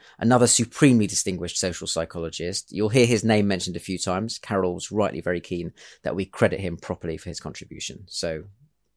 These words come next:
we're doing exactly that now. The other name you'll hear,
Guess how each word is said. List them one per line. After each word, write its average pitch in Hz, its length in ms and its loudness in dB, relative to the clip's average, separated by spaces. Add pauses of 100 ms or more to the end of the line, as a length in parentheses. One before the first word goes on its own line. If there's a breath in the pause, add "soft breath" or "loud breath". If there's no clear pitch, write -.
we're 98 100 -4
doing 85 220 -6
exactly - 360 -12
that - 180 -18
now. - 220 -16 (260)
The 123 200 6
other 208 180 12
name 160 240 8
you'll 113 140 8
hear, 107 400 2